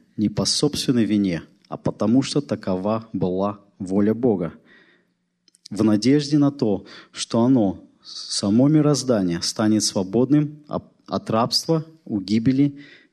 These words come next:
и разделит свободу и славу детей Божьих. Ведь мы знаем, что все мироздание стонет и мучится до сих пор при родах,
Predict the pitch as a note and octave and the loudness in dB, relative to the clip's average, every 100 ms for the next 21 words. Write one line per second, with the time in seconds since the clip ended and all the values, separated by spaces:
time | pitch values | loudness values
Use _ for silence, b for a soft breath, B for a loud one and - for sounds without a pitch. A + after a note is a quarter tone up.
0 | _ - G#2+ G#2 G2 G#2+ A2+ B2+ - - | _ -2 0 0 0 0 2 0 -2 -4
1 | G#2+ G2 A2 A#2+ A2+ - G#2 G#2 G2+ G2 | -2 -2 0 2 0 2 0 0 0 -2
2 | A2+ F#2+ G2 F2 - - - - B B | 0 0 0 -2 -4 -12 -16 -20 B B
3 | B - G#2+ A2+ D3+ D#3+ C3+ D3 A#2 F#2 | B -2 -2 0 2 2 4 2 2 0
4 | F2 - - - F#2+ - - C3 D3+ D#3 | -4 -12 -12 -6 -4 -2 0 2 4 2
5 | C#3 C#3 G#2 F#2+ - - C3 A2 F#2+ - | 2 2 2 0 -2 -2 0 2 0 -2
6 | - A2+ A2 C3+ C3+ - D#3+ A#2 G#2 G#2 | -2 2 4 4 2 -2 -2 0 0 0
7 | - C3 - - G#2+ E2+ - B B B | -2 -2 -4 -2 0 -2 -6 B B B
8 | B B _ A#2+ C3 A#2+ F#2 B2+ - - | B B _ 2 4 4 2 0 -4 -10